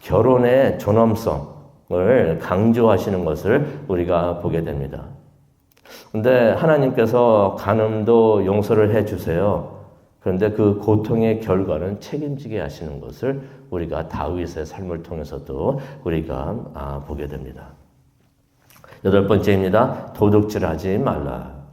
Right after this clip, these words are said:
십구 절입니다. 이 도둑질하지 말라는 것을 우리가 넓게 볼 필요가 있을 것 같아요.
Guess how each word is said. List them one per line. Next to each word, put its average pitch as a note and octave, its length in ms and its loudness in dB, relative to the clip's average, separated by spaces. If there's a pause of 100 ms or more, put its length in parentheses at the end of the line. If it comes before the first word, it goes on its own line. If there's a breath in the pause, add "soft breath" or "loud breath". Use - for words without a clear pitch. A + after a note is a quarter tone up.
(200)
십구 - 360 -8
절입니다. C2 460 -12 (880 loud breath)
이 A2+ 160 2
도둑질하지 C3+ 600 4
말라는 A2+ 420 4
것을 G2 220 0
우리가 G#2+ 160 2
넓게 A#2+ 640 2
볼 G#2+ 180 4
필요가 A#2+ 320 0
있을 F2+ 300 -4
것 F#2+ 80 -6
같아요. C#2+ 460 -6